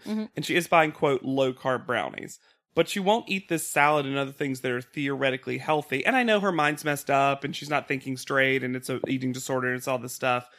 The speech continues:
Speaker 2: I just find it so fascinating when people are obsessed with their weight and their nutrition,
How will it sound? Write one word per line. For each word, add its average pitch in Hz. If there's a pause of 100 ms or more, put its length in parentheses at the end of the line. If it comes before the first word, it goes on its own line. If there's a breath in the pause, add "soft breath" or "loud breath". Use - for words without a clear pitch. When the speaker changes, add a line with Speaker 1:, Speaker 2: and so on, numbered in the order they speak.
(340 soft breath)
Speaker 2:
I 208
just 220
find 196
it 147
so 170
fascinating 135
when 131
people 127 (460)
are 156
obsessed 151
with 135
their 135
weight 139
and 127
their 127
nutrition, 131